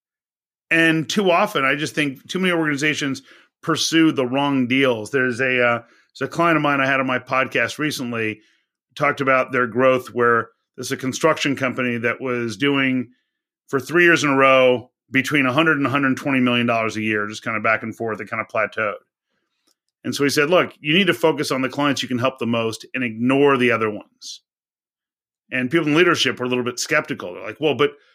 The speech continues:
but we're gonna lose business." I'm like, "No, no, you're gonna carve out the niche in the areas you can help people the most. And then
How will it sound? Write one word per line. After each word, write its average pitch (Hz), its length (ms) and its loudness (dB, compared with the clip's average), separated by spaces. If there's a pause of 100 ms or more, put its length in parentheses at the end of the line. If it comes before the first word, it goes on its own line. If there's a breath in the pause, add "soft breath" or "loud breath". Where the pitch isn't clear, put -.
(120)
but 156 140 2 (300)
we're 175 140 4
gonna 180 200 4
lose 165 320 4
business." 165 640 0
I'm - 100 -12
like, 139 220 -6 (100)
"No, 170 140 -2
no, 180 160 4
you're 127 180 -2
gonna 151 200 0 (120)
carve 170 320 2
out 165 160 2
the 151 80 -4
niche 135 280 -2
in 131 60 -4
the 127 80 -4
areas 131 320 -2
you 127 60 -8
can 123 100 -6
help 123 180 -4
people 135 220 -8
the 135 60 -4
most. 104 480 -8 (640)
And 151 160 0
then 143 400 0